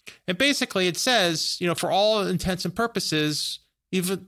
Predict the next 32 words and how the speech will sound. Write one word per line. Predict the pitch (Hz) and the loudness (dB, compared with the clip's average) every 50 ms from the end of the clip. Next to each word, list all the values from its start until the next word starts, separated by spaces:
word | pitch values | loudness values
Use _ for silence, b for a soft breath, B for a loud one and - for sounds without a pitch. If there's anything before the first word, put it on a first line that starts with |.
| _ | _
you | - 165 | -2 -2
know, | 160 156 | 0 0
we're, | 160 160 - - - | 0 -2 -4 -6 -4
we're, | - 160 160 165 | -2 -2 0 0
we're, | 151 165 165 - - | 0 -2 -4 -4 -2
we're, | 156 156 170 170 170 170 151 B B B B | -2 0 2 2 2 0 -2 B B B B
even | 185 202 202 220 | -2 0 0 2
though | 214 202 | 0 2
we're | 175 170 151 | 2 2 2
not | 131 135 156 185 185 - | 2 2 2 2 0 -2
commencing | 208 196 202 196 185 190 190 185 185 | -2 0 0 0 0 0 -2 -2 -2
a | 185 | -2
divorce | 180 190 170 160 170 170 165 - - | -2 -2 -2 0 0 0 0 0 0
action, | 175 160 165 - - - 165 | 0 0 0 -2 -4 -6 -2
'cause | 147 143 | 0 2
that | 139 143 156 156 | 2 2 0 2
might, | 165 165 170 170 156 - - | 2 2 2 2 0 -4 -4
you | - 165 | -4 0
know, | 151 147 147 | 0 0 0
escalate | 131 156 151 143 - - 170 156 151 147 | 0 0 -2 -2 -2 -2 0 0 0 -2
things | - - 151 151 151 139 - 131 | -2 -2 0 0 0 -2 -2 -2
and | 139 139 | -2 -2
that | 147 143 131 | -2 -2 -2
might | 156 156 151 | -4 -4 -2
not | 151 151 147 151 156 | 0 -2 -2 0 -2
be | 151 | -2
necessarily | 143 147 - - 131 - 156 147 147 | -2 -2 -2 -2 -2 0 0 2 2
what | 143 | 0
we | 135 131 | 0 0
want | 123 139 151 156 156 | 0 2 0 0 0
right | 170 170 165 | 0 0 0
now, | 180 185 190 190 190 190 - | 0 0 2 0 0 -4 -6